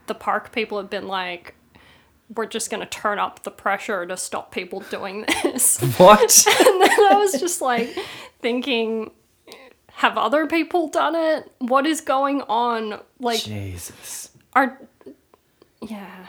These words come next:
Speaker 2: I can sort of see now, like, if, if you're a, an enema guy or gal
Speaker 1: <laughs>
Speaker 2: in,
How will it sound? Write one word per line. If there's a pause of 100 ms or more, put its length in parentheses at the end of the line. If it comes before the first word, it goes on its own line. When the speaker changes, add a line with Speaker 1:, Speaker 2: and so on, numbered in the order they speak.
(160)
Speaker 2:
I
can
sort
of
see
now,
like,
if, (140)
if
you're
a, (1120)
an
enema (400)
guy (240)
or
gal
Speaker 1:
<laughs>
Speaker 2:
in,